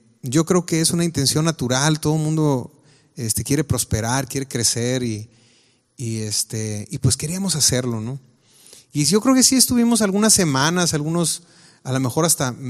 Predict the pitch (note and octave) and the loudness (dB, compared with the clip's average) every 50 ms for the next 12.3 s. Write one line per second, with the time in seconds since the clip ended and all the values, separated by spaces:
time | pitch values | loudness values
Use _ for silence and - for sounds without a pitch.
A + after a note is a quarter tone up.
0 | B2 - - B2 B2 B2 A#2+ A2+ A2+ A2+ - _ - - B2 C3 D3+ F3 D#3+ B2+ | -10 -8 -8 -6 -6 -6 -8 -10 -14 -18 -20 _ -10 -8 -6 -2 0 0 0 0
1 | B2 B2 C3+ C#3 - - C3+ A#2 - - - _ _ _ _ _ _ _ _ - | 2 2 4 4 4 2 2 -2 -4 -6 -8 _ _ _ _ _ _ _ _ -20
2 | - - - - - - - - - - _ _ _ _ _ _ _ _ _ _ | -20 -20 -20 -20 -20 -20 -20 -20 -20 -20 _ _ _ _ _ _ _ _ _ _
3 | _ _ - - - - - - - - - D3 D3 - - D3 - D3+ D3+ C#3+ | _ _ -20 -20 -20 -20 -20 -20 -20 -4 0 2 2 2 2 0 2 2 2 2
4 | - D#3 C#3 - F#3 F#3 G3+ F#3+ - F3+ E3+ D#3+ D3 B2+ B2 A#2+ G#2+ - - - | 4 2 2 4 4 4 4 2 2 2 2 2 2 2 0 -2 -6 -10 -16 -20
5 | - - _ _ _ _ - G3 C3+ B2 - C#3 B2 C3+ C3 B2+ - G#3 A3 A3 | -20 -20 _ _ _ _ -4 -4 -4 -2 0 0 0 2 0 0 0 0 0 0
6 | - - - - - _ _ _ _ _ _ _ _ _ _ _ _ _ _ _ | -2 -8 -20 -20 -20 _ _ _ _ _ _ _ _ _ _ _ _ _ _ _
7 | _ - _ - _ _ _ _ _ _ _ _ _ - B2+ C3+ C#3 B2 C#3 C#3+ | _ -20 _ -20 _ _ _ _ _ _ _ _ _ -6 -4 -4 -2 0 -2 -2
8 | C3+ - B2+ D3 E3 F3+ F3+ D#3 - D#3+ D3 C#3 C3 B2 A#2 - F3 F#3 F#3+ F#3 | 0 0 0 2 2 2 0 2 2 0 0 0 0 0 0 0 2 2 2 2
9 | E3 C#3+ - - - _ _ _ _ _ _ _ _ _ _ _ _ _ _ _ | 0 -2 -6 -12 -20 _ _ _ _ _ _ _ _ _ _ _ _ _ _ _
10 | _ _ _ _ _ _ _ _ _ _ _ _ _ - A#2+ B2+ C#3 D3 D#3+ E3+ | _ _ _ _ _ _ _ _ _ _ _ _ _ -6 -2 0 0 2 2 0
11 | E3 - C#3 B2 - D#3+ E3+ F3 E3 D#3 C#3+ C3+ B2+ - C3+ A#2 - - D#3 E3+ | 0 0 0 0 2 2 0 0 0 0 0 0 -2 -2 -2 -4 -4 -4 -2 -2
12 | - - D#3+ C#3+ - | -2 -4 -4 -8 -10